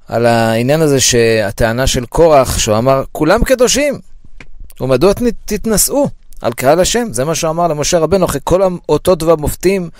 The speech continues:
שהוא עשה לעיני כל ישראל, ואחרי שהוא נתן להם את התורה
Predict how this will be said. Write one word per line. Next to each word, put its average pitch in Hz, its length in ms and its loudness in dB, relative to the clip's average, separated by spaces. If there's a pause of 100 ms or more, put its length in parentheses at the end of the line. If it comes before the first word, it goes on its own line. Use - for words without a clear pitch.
(460)
שהוא 135 200 2
עשה 160 440 2
לעיני 135 340 0
כל 175 180 0
ישראל, 160 600 4 (220)
ואחרי 123 520 -4 (140)
שהוא 117 180 -8
נתן 123 260 0
להם 139 180 0
את 120 120 -2
התורה 123 460 4